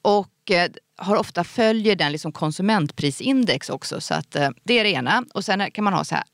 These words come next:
allmängiltigt förklarade kollektivavtal. Så är det i Finland vad gäller den här liksom Tesla. Att då måste de enligt lagen följa, eh, det avtal som finns för bilmekaniker då. Så det är en ganska vanlig lösning. Men problemet med det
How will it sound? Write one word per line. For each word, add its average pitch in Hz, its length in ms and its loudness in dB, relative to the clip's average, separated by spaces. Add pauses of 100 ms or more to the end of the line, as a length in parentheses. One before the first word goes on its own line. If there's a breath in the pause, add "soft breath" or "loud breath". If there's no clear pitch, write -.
allmängiltigt 151 800 -2
förklarade 196 480 0
kollektivavtal. - 880 -6 (480 loud breath)
Så - 180 0
är 254 80 4
det 156 60 0
i - 20 0
Finland 160 600 -2
vad 139 120 2
gäller 139 240 -2
den 147 100 -2
här 143 160 -2
liksom - 220 -10
Tesla. - 480 -2 (360 loud breath)
Att - 320 -6
då 233 280 0
måste 277 540 0
de 214 340 0
enligt 175 260 -2
lagen 208 520 0
följa, 131 540 -2 (640 soft breath)
eh, - 260 -2
det 156 220 0
avtal - 600 0
som 160 200 -6
finns 214 500 -4
för 120 380 0
bilmekaniker 160 1120 -2
då. - 260 -4 (580 loud breath)
Så 220 100 -8
det 240 100 -2
är 302 60 -2
en 330 80 -4
ganska 220 260 0
vanlig 185 320 2
lösning. 190 420 -2
Men 175 120 0
problemet 262 540 0
med 262 100 0
det 143 220 0